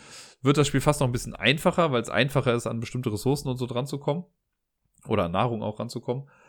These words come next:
Äh, und mit den Pferden kann man noch mehr, mehr Punkte machen und so. Aber dieses gesamte Paket an Agricola gefällt mir einfach so gut, dass es so von Runde zu Runde ja quasi auch komplexer wird, ne? In den ersten Runden hat man halt so eine festgelegte Anzahl an Feldern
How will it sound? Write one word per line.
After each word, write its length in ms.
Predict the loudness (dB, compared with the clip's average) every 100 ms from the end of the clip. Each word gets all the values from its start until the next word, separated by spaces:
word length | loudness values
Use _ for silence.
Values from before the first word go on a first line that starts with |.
| _ _ _
Äh, 240 | 0 4 4
und 160 | 2
mit 100 | -2
den 120 | -4
Pferden 260 | 4 4 4
kann 140 | 0
man 60 | -2
noch 80 | 0
mehr, 120 | 0
mehr 100 | 0
Punkte 300 | 0 -2 -2
machen 200 | -4 -4
und 60 | -2
so. 100 | 2
Aber 220 | 2 0 -4 -14 -2
dieses 240 | 0 2
gesamte 400 | 2 4 2 -2
Paket 640 | -6 -4 2 4 2 -2 -18 _ _ _ -2
an 100 | 2
Agricola 500 | 4 2 0 0 -2
gefällt 340 | -2 2 2
mir 80 | 2
einfach 180 | 0 0
so 200 | 0 0
gut, 180 | 0 0
dass 80 | 0
es 60 |
so 80 | 0
von 180 | 2 4
Runde 300 | 6 6 4
zu 160 | 2
Runde 280 | 2 4 6
ja 120 | 4
quasi 260 | 4 4 2
auch 140 | 2
komplexer 520 | -2 -2 0 2 2 2
wird, 200 | 0 -2
ne? 80 |
In 80 | -2
den 140 | -2 0
ersten 260 | 0 0
Runden 160 | -2 -2
hat 120 | -2
man 120 | -2
halt 120 | -2
so 80 | -2
eine 60 | -2
festgelegte 540 | -4 0 0 0 0
Anzahl 260 | 0 0 -2
an 100 | -2
Feldern 380 | 0 2 2